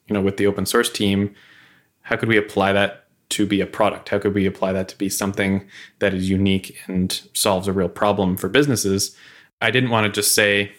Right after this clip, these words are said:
"Hey, this is Heroku for WebAssembly," 'cause, you know, I could have gone that route. And I think one day that will absolutely be something that is valuable. Right now, creating a Heroku for WebAssembly, I think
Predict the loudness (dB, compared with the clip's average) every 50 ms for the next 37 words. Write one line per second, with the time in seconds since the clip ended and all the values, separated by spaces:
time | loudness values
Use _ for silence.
0 | -20 -20 -20 _ _ _ _ -18 -6 0 2 2 2 2 0 -2 -2 -2 -2 0
1 | 0 -2 -2 -6 -8 _ _ _ _ _ _ _ _ _ -2 0 2 4 2 2
2 | 2 0 -2 0 2 2 2 2 2 0 -2 -4 -6 -6 -6 -8 -6 -4 -4 -4
3 | -4 -4 -10 -14 -20 -18 -18 -18 -20 -20 -12 -4 -2 -2 -2 -2 2 2 2 4
4 | 4 2 2 2 2 2 2 2 2 0 -4 -14 -20 -20 -20 _ _ _ -4 -2
5 | 0 2 2 0 0 0 -6 -10 0 2 2 2 4 2 2 2 2 0 -6 -12
6 | _ -4 -2 0 0 -2 -2 -2 -6 -4 -4 -4 -2 -2 -4 -2 -2 -2 -2 0
7 | -2 -2 -2 -4 -8 _ _ -10 -4 -2 -2 -2 -2 -2 0 0 0 -2 -2 -4
8 | -4 0 2 2 4 4 2 2 0 -4 -4 -4 -6 -12 -20 -20 -20 -20 -20 -20
9 | -20 -20 -12 -2 0 0 0 0 -2 -6 -2 0 2 2 2 2 0 -2 -4 -6
10 | -8 -14 _ _ -20 -20 -20 -20 -20 _ _ _ _ _ _ _ -18 -4 0 2
11 | 2 4 4 2 2 2 2 2 0 2 2 2 2 2 2 0 -2 -2 0 0
12 | 2 2 2 0 0 0 0 0 0 0 0 -2 -2 -4 -4